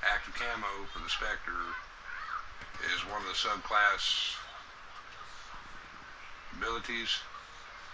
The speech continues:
that allow him to go invisible temporarily, like I said earlier.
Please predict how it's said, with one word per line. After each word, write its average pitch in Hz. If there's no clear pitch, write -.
that -
allow 98
him 90
to 92
go 101
invisible 92
temporarily, 98
like 90
I 98
said 90
earlier. 85